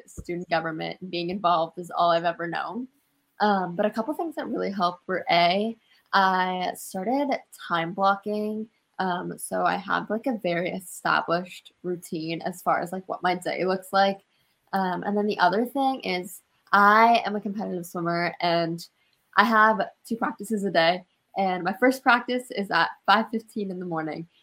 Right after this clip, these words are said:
So it's really early, um, and I'm up really early, but I found it to be very peaceful to just, like, jump in the pool,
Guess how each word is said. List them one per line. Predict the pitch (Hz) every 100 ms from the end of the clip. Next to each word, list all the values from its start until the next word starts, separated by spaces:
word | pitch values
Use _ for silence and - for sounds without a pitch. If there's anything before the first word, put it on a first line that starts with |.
| _
So | - 208 190
it's | 208 202 - -
really | 214 320 330
early, | 330 311 311 294 _ _ -
um, | 254 247 233 -
and | 226 214 208
I'm | 220 - -
up | 254 254
really | 226 226
early, | - 202 196 180 - -
but | 262 247 214 -
I | 240
found | 226 202 208
it | 247
to | -
be | 427 427 -
very | 190 175 175 208 240 226 _ -
peaceful | 170 - - 208 220
to | 226 196
just, | 202 -
like, | 202 233 - 185
jump | - 170 214
in |
the | 240
pool, | 254 175 180 180